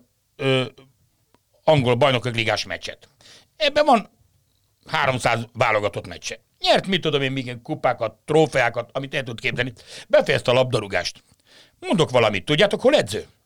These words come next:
U tizenhatnál. Angliában. Ezt ismételd meg nálunk Magyarországon. Mondj egy ilyen, egy példát mondjál,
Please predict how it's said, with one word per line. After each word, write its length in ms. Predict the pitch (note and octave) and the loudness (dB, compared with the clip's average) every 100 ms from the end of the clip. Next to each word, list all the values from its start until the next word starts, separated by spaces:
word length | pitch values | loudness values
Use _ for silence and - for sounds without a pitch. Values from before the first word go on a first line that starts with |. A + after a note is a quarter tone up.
| _ _ _ _ _ | _ _ _ _ _
U 180 | - G#3 | -4 -2
tizenhatnál. 720 | - C3+ A#2+ A2 G2+ E2 - _ _ _ _ _ _ _ - | -2 -2 0 0 -2 -10 -18 _ _ _ _ _ _ _ -2
Angliában. 680 | D#3 B2+ G2 F2 F#2+ F2+ - _ _ _ _ - - | 0 0 0 0 -2 -8 -18 _ _ _ _ -20 -12
Ezt 200 | - E3+ | -6 -6
ismételd 460 | - A#3 D#3+ C3+ C3+ | -4 -4 -2 0 0
meg 120 | D3+ | 2
nálunk 240 | E3 E3 F#3+ | 2 2 2
Magyarországon. 760 | F3+ G#2+ F#2 F#2 D#2+ E2 C#2+ _ _ _ _ | 2 0 -4 -10 -14 -14 -20 _ _ _ _
Mondj 280 | - C#4+ G3 | 0 2 4
egy 120 | E3+ | 2
ilyen, 200 | G3 F3+ D#3+ | 2 2 2
egy 220 | F#3 F3+ | -2 0
példát 360 | A#3 F3+ C#3+ | 0 0 0
mondjál, 460 | D#3+ D3 A#2 D3+ F3 | 0 0 2 0 -2